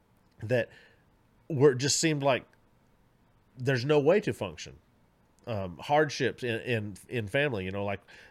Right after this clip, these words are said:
you know, I don't like to just harp on these things all, all the time, but it's a, it was a big deal in my life. And, you know, losing my wife, I had three young children.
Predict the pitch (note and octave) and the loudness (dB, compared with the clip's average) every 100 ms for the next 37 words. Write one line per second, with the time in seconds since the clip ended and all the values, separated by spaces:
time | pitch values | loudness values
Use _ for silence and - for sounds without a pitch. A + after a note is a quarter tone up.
0 | - G2 F#2 A2+ A#2 A2+ G#2+ G2+ G2+ - | -10 -6 -4 -4 -4 -4 -6 -6 -8 -4
1 | A#2+ C3 B2+ A2+ G#2 G2 - A#2+ G#2+ G#2 | 0 0 0 -4 -4 -8 -8 -6 -4 -4
2 | A#2+ A2+ - A2 G2+ D#3 E3+ A2+ - - | -2 -2 0 -2 -2 -4 -2 0 -2 -2
3 | B2 A#2+ F#2+ A2+ A2 G#2+ G#2+ G2 B2 A#2 | -6 -6 -6 -4 -2 -2 -2 -2 -2 0
4 | C#3 C#3 C3 C#3 F#3+ G3 - - - - | 0 2 0 -2 -2 -2 -6 -10 -20 -8
5 | - B2+ B2 - C3+ A#2 A#2 A2 D3 E3+ | -2 0 0 -2 -2 -2 -2 4 6 6
6 | E3 D3 C3+ C#3+ G3 G#2+ - - - _ | 6 0 0 0 0 -2 -6 -20 -20 _
7 | - A#2+ C3+ A#2 C#3+ D3 D3 D3 C3 F3+ | -2 2 2 2 2 2 2 0 0 0
8 | G3 G2 - | 2 -2 -6